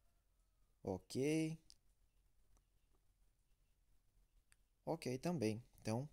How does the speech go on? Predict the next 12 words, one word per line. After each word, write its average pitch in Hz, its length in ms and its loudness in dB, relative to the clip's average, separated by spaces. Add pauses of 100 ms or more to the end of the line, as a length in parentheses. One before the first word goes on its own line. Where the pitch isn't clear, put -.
(120)
barra 113 200 2
de 120 80 0
led 123 280 6
aí, 113 240 2
cem 131 240 0
por 143 160 4
cento 127 320 2
funcionando, 117 720 0
beleza? 113 460 4 (1000)
Geralmente, 202 500 4
galera, 131 300 6
algumas, 175 480 2